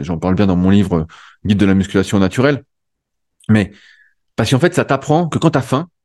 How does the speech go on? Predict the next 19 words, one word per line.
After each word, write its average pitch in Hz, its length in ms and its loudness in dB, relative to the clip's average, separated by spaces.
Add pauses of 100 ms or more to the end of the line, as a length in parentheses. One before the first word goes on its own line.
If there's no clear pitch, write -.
(140)
bah, 104 100 -2
tu - 120 0
manges 113 260 2
pas. - 220 -8 (500)
Quand 156 160 2
t'es 160 100 2
fatigué, 135 600 -2 (600)
mais 107 80 0
si 120 120 -8
t'as 156 100 2
entraînement 139 680 2 (220)
ou 131 140 -6
que 117 40 -10
tu 123 80 -8
dois 131 100 4
bosser, 113 340 -4
bah, 120 120 0
tu - 140 -6
fais. 107 260 -4